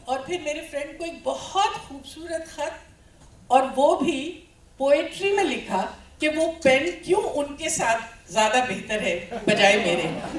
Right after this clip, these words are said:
तो obviously मेरे, अ, फ्रेंड जो है बहुत एक्साइटेड हो गए कि that was the correct thing to do। हम हमेशा ये कहते हैं कि the pen is mightier than the sword। I saw my father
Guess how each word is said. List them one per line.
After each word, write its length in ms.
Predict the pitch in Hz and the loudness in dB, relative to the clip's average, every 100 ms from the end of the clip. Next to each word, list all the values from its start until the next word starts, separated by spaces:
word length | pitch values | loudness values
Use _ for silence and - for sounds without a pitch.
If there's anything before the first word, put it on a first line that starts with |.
| - | 2
तो 60 | |
obviously 760 | 302 262 269 311 359 - 339 330 | 4 6 4 2 -2 -2 -2 0
मेरे, 520 | 285 269 269 262 - 220 | 2 4 4 0 -4 -2
अ, 80 | 220 220 | -2 0
फ्रेंड 300 | 262 254 269 | 2 4 4
जो 100 | 254 | 6
है 220 | 262 254 | 6 6
बहुत 160 | 262 262 | 2 2
एक्साइटेड 520 | 262 - 208 233 254 | 0 2 4 2 0
हो 80 | 214 | 0
गए 120 | 220 | -2
कि 120 | 233 | -2
that 240 | 262 208 214 | 2 4 2
was 100 | 220 | -2
the 120 | 220 | 4
correct 360 | 214 190 - - | 6 4 2 -2
thing 200 | 190 175 | -2 -2
to 80 | |
do। 300 | 160 - - - - - - - | -6 -8 -12 -16 -16 -18 -20 -8
हम 200 | 294 330 | -6 -2
हमेशा 320 | 294 302 359 | -2 -2 -4
ये 160 | 359 359 | -6 -6
कहते 320 | - 254 302 | -6 -6 -6
हैं 420 | 302 330 330 - - - 277 | -8 -8 -10 -16 -20 -16 -6
कि 60 | |
the 100 | 294 | -4
pen 640 | 302 302 277 339 311 262 | -4 -2 -2 -2 -8 -10
is 180 | 254 233 | -10 -8
mightier 400 | 220 220 262 214 - - - - - 220 | -8 -8 -6 -6 -6 -12 -20 -20 -6 -2
than 180 | 214 | -2
the 180 | 214 156 | -2 -2
sword। 400 | 175 165 - - - - - - - 202 | -4 -4 -10 -18 -20 -20 -20 -20 -14 -8
I 260 | 214 - | -6 -2
saw 280 | 294 262 254 | 2 2 2
my 240 | 208 185 185 | -4 -6 -8
father 280 | 147 - | -8 -10